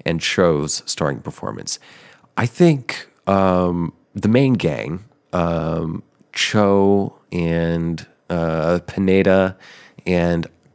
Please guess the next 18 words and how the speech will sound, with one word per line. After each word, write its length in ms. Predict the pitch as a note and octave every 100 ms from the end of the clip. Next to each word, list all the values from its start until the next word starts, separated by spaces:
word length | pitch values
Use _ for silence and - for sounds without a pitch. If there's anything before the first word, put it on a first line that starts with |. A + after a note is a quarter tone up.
| _
God 240 | - G2+ - -
damn 180 | F2+ F#2
it, 160 | E2 -
I 140 | D#2+ F2
for-, 280 | - F#2+ -
oh, 440 | D#2+ - - - - -
oh, 260 | - - -
fuck. 340 | - - - - - - - -
Who 380 | - F#2 G2 G2
played 680 | - - F#2 E2+ E2+ E2+ E2 - - - -
Jet 520 | - B1 D2 - - - _ _ _ _ _ - -
Black? 800 | - - - - - - - - _ _ - - - _ -
Oh, 300 | - - -
God, 280 | - - - -
I 140 | -
know. 500 | D2 D#2+ - - - - _ - - -
Mustafa 520 | G2 F#2 - F#2+ F#2+
Shakir. 560 | - E2 - D#2 G#1